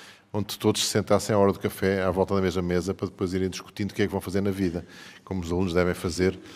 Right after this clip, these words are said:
para perceberem como é que as, as, as várias profissões se integram neste, neste capítulo difícil.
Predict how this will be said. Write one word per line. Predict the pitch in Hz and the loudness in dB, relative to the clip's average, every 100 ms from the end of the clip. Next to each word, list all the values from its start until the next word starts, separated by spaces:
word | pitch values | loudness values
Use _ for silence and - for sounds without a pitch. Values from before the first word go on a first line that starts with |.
| - - | -18 -8
para | 85 | -6
perceberem | - - 92 95 | -6 -4 -2 -2
como | 85 92 | -4 -6
é | |
que | 87 | -6
as, | 82 | -6
as, | 95 87 - - - | -6 -6 -8 -12 -10
as | 80 | -4
várias | 92 98 - | 2 2 2
profissões | - 92 104 90 | -8 -4 -4 -2
se | 95 | -6
integram | 90 95 92 | 0 2 2
neste, | 95 92 - - 101 | 2 -2 -6 -12 -10
neste | 90 - - - - _ - | -8 -10 -16 -18 -20 _ -12
capítulo | 98 107 98 | -4 -4 -4
difícil. | 87 92 92 - - 67 | -8 -8 -8 -10 -10 -14